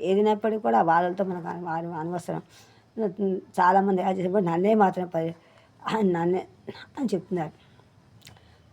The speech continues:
ఆంధ్ర శబ్ద చింతామణి విషయాన్ని బట్టి పక్కన పెడితే తదుపరి ప్రథమ, ప్రథమ వ్యాకరణ గ్రంథంగా ఆంధ్ర భాషా భూషణాన్ని మనని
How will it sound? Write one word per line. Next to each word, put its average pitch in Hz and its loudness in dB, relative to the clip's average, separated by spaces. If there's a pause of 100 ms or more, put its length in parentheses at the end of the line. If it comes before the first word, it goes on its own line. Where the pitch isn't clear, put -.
(1300)
ఆంధ్ర 208 0
శబ్ద 208 0
చింతామణి 202 4
విషయాన్ని 190 2
బట్టి 190 -6 (360)
పక్కన 208 0
పెడితే 170 -2
తదుపరి 190 2
ప్రథమ, 180 -6 (360)
ప్రథమ 196 0
వ్యాకరణ 180 2 (560)
గ్రంథంగా 175 0 (380)
ఆంధ్ర 196 2
భాషా 202 4
భూషణాన్ని 175 -4 (720)
మనని 170 -2